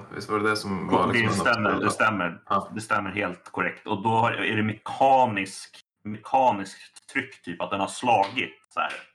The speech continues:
Speaker 2: i sina egna gängor tills den har ramlat av. Så den ramlar inte av på en gång, utan den, liksom, lossnar lite, sen börjar den slå och sen så ramlar den av.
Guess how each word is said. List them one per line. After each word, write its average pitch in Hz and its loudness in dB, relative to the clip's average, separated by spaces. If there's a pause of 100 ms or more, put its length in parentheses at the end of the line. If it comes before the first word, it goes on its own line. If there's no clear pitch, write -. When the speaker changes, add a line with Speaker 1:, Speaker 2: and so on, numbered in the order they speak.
(760)
Speaker 2:
i 98 -6 (520)
sina 101 -4
egna 87 -2
gängor 101 -4 (280)
tills 95 -6
den 90 -4
har 92 -2
ramlat 92 -2
av. - 2
Så - -6
den 101 -2
ramlar 110 0
inte 117 -2
av 104 2
på 98 0
en 98 -2
gång, 95 -2
utan 90 -6
den, 95 -2
liksom, 98 -6
lossnar 107 -4
lite, 101 -2 (380)
sen 104 -2
börjar 104 2
den 98 -2
slå 101 0 (500)
och 104 -6
sen 101 0
så 95 -6
ramlar 90 0
den 101 0
av. - 0